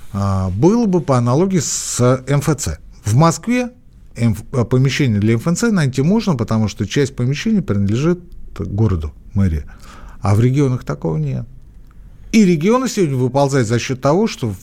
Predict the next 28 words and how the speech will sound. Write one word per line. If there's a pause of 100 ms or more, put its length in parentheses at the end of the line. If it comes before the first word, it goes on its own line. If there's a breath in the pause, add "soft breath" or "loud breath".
в
пенсионных
фондах, (280 loud breath)
в
отделениях
пенсионных
фондов (160)
по (380)
регионам, (300 loud breath)
а,
располагаются
помимо
самих
пенсионных
фондов
ещё
и
другие
организации. (580 loud breath)
И,
а,
собственно,
это
очень
хорошо. (480)
Это
очень
хорошо.